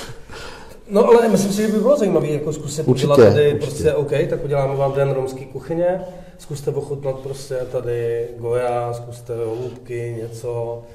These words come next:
Speaker 1: jako by mohlo být zajímavý, jo? Ale zrovna ty holubky třeba by si udělat mohl, tam
Speaker 2: Ty dělám,
Speaker 1: mě
Speaker 2: ty tady dělávám,
Speaker 1: No a jak
Speaker 2: ale já jsem právě, já nevím, jestli já, já to vždycky říkám furt, já nevím, že to je špatně prostě,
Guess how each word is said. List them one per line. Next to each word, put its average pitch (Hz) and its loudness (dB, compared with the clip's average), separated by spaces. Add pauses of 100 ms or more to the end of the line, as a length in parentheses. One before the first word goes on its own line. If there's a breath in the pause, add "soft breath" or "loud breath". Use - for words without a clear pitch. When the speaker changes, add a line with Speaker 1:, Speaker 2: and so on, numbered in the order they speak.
(480 soft breath)
Speaker 1:
jako 120 -6 (100)
by 127 -8
mohlo 147 -8 (100)
být - -8
zajímavý, 117 -10
jo? 104 -12 (420)
Ale 127 0
zrovna 139 0
ty 147 0
holubky 151 -2
třeba 170 -2
by 160 -4
si - -10 (400)
udělat 175 0
mohl, 220 -4
tam - -12
Speaker 2:
Ty 135 2
dělám, 110 6
Speaker 1:
mě - -2 (240)
Speaker 2:
ty 139 -2
tady 104 2
dělávám, 104 4 (140)
Speaker 1:
No 156 -4
a 165 2
jak 175 0
Speaker 2:
ale 139 8 (100)
já 147 8
jsem 170 4
právě, 156 8
já 156 10
nevím, 175 8
jestli 175 4
já, 165 8 (120)
já 160 8
to 170 6
vždycky 175 2
říkám 175 4
furt, 170 2
já 156 8
nevím, 165 8
že 180 2
to 170 6
je 190 8
špatně 170 0
prostě, 101 0